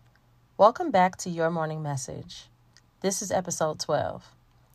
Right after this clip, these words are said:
Today we have a message and an affirmation. Let's get into it. Message number one. Emotions form naturally, but our reactions to our emotions can keep us in a constant state of that emotion.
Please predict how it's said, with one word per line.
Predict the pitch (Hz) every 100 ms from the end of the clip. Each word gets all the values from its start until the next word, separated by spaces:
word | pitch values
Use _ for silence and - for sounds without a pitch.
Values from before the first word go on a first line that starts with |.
| - -
Today | 190 196
we | 226 226
have | 196 175
a |
message | 160 175 - 262 254 - -
and | 170
an | 160 156
affirmation. | 160 160 151 147 - - 156 - _ _ _ -
Let's | 165 175
get | 175 151
into | 143 143
it. | 143 - - _ _ _ _ _ _ _ _ _ _ _ - - - - _
Message | 190 208 226 185
number | 175 170
one. | 156 143 147 - _ _ _ _ - _ -
Emotions | 202 190 196 247 269 262
form | 190 180
naturally, | 170 156 165 - 202 220 247 269 _ _
but | 165
our | 175 170
reactions | 165 - 196 - 233
to | 214
our | 180 180
emotions | 170 160 160 175 170
can | - 156
keep | - 208 196
us | 185
in | 175
a | 160
constant | 151 - 180 185 185
state | 180 - 170 156
of | 151
that | 151
emotion. | 151 143 143 - 175 87